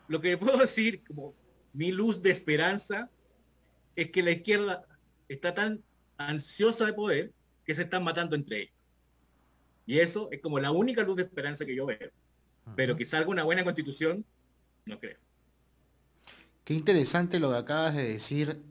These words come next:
Speaker 2: este, Rodrigo, y yo ya quiero para cerrar, para dejarlos también en la convención que están,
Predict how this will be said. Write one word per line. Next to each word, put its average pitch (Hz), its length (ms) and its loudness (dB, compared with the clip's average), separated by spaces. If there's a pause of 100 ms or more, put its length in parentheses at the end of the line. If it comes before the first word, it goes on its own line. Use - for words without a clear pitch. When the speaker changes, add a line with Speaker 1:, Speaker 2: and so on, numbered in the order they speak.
Speaker 2:
este, 107 800 -4
Rodrigo, 127 640 2 (320)
y 117 80 -2
yo 131 120 6
ya 151 200 4
quiero 165 220 4
para 135 200 4
cerrar, 139 400 0
para 123 200 -2
dejarlos 147 540 0
también 127 340 -2
en 135 100 0
la 110 140 -2
convención 101 600 -8
que 120 100 -6
están, 139 440 0